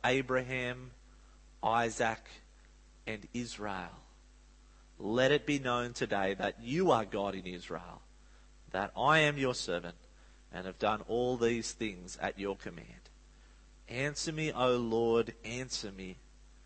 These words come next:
so that these people will know that you, O Lord, are God, and that you are turning their hearts back again.'" Our God is not some distant God.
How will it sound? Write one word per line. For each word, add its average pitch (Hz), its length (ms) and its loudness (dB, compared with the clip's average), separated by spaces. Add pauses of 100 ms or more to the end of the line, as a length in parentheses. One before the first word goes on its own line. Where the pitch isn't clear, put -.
(280)
so 107 240 0
that 107 120 0
these 127 220 0
people 120 380 -2
will 107 180 -2
know 110 340 0
that 104 300 -2
you, 160 420 -2
O 101 160 -2
Lord, 90 480 -4
are 87 140 -6
God, - 480 -18 (760)
and 92 120 -10
that 95 160 -4
you 113 200 -2
are 101 60 2
turning 104 400 -8
their 92 140 -4
hearts 87 400 -6
back - 260 -6
again.'" - 100 -14 (1900)
Our 151 240 2
God 131 560 6
is 110 200 -2
not 131 320 4
some 120 460 0 (480)
distant 127 560 -2
God. 98 480 -6